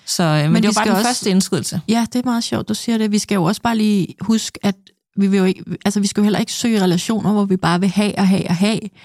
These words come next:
Speaker 2: Så jeg synes det også, det er sådan en meget, øh, god reminder om, hvad det er, man giver i en
Speaker 1: Mm.
Speaker 2: relation, at når man har sagt, "Jamen, jeg, jeg sørger for frokost," eller "Jeg henter dig her," eller "Jeg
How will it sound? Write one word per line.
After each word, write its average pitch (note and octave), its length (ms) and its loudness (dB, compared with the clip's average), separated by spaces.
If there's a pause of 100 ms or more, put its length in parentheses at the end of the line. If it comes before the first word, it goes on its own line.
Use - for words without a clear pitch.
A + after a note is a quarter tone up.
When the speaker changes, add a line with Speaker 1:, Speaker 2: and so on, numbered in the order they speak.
(380)
Speaker 2:
Så - 120 -2
jeg G#3+ 80 2
synes G#3 160 -4
det F#3+ 100 0
også, G#3 160 -2
det C#4+ 60 -4
er C#4 40 -4
sådan B3+ 120 -6
en - 20 0
meget, A3 440 2
øh, G3+ 120 2
god G#3+ 200 0
reminder G3 380 2
om, G3 240 2
hvad F#3+ 340 -2
det F#3+ 80 2
er, F3+ 100 2
man F#3 180 2 (100)
giver C#4+ 280 0 (120)
i G#3 140 2
en F3+ 100 4
Speaker 1:
Mm. G3 300 4
Speaker 2:
relation, F#3 680 2
at F3 180 0 (360)
når G3 80 2
man G3 160 2
har F3 80 0
sagt, G3+ 340 -4 (140)
"Jamen, F#3 280 2
jeg, B3 160 0 (160)
jeg C4 160 -2
sørger A3 240 0
for F#3 120 0
frokost," E3+ 460 -2
eller F3+ 140 0
"Jeg G#3+ 200 0
henter A3+ 320 0
dig G3+ 100 0
her," F3 300 0
eller D#3+ 180 0
"Jeg F#3+ 220 2